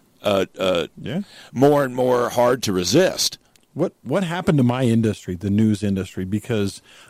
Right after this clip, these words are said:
Speaker 2: I grew up old school journalism. Your, your goal, you knew, you, you had allegiance to no one. Your goal was to find the truth. What happened?
Speaker 1: You know, I heard someone say something that, that really kind of made sense.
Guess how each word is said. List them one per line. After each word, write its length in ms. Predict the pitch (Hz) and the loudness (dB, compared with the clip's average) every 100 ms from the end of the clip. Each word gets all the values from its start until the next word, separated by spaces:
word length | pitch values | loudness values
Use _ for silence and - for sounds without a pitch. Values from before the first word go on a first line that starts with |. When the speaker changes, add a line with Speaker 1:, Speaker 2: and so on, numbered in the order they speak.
| _ | _
Speaker 2:
I 200 | 131 196 | -2 0
grew 340 | 175 196 160 | 4 4 4
up 220 | 147 143 - | 2 -2 -2
old 240 | 127 147 | 0 0
school 260 | - 175 147 | 2 2 2
journalism. 680 | 113 143 131 131 120 131 | 0 0 2 2 2 0
Your, 300 | 123 131 151 - - | 2 2 0 -4 -10
your 240 | 135 131 | -4 -4
goal, 640 | 123 139 143 151 160 165 - - _ | -2 2 4 4 4 0 -4 -16 _
you 140 | 165 | 0
knew, 220 | 170 147 160 | 4 4 2
you, 300 | 175 202 190 | 2 2 2
you 160 | 170 175 | 0 0
had 160 | 170 | 0
allegiance 540 | 165 143 208 190 220 - | 0 2 2 2 -2 0
to 80 | 208 | 0
no 160 | 175 | 2
one. 300 | 160 151 156 | 2 0 0
Your 120 | 147 | 0
goal 240 | 127 135 139 | 0 -2 0
was 140 | 135 - | -2 -4
to 100 | 135 | -8
find 260 | 123 113 | -4 -4
the 60 | 110 | -4
truth. 400 | - 95 107 - - - - - - | -6 -10 -10 -18 -20 -20 -20 -20 -8
What 240 | 120 160 | -2 0
happened? 480 | 160 156 - 80 - | -2 -6 -8 -12 -14
Speaker 1:
You 120 | - 151 | -2 2
know, 80 | |
I 80 | 170 | 4
heard 220 | 156 214 | 2 0
someone 260 | - 175 151 | 0 -2 -2
say 380 | - 135 131 117 | 0 2 2 -2
something 400 | - 127 113 110 | -4 -4 -2 -2
that, 240 | 107 107 | 0 -2
that 160 | 107 98 | -2 0
really 220 | 127 151 | 2 2
kind 180 | 131 110 | 0 -4
of 60 | 95 | -4
made 180 | 87 | -6
sense. 340 | - 85 76 | -4 -6 -6